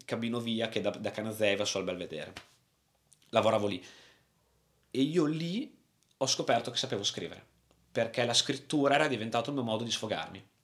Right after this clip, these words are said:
Cioè io nella rabbia, nella frustrazione, perché se io ripenso al mio rapporto con questa ragazza, penso, la parola che mi viene in mente è frustrazione,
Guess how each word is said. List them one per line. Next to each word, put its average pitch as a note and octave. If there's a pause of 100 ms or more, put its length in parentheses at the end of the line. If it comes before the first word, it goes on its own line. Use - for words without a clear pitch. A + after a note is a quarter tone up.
(140)
Cioè -
io A2+
nella A2+
rabbia, G#2
nella G2+
frustrazione, G#2+
perché F#2
se -
io A2+
ripenso A2
al G#2+
mio G#2+
rapporto A2
con G#2
questa G#2
ragazza, A2+
penso, G#2+
la G#2
parola G#2
che F#2+
mi G#2
viene G2+
in A2+
mente A2+
è -
frustrazione, F2+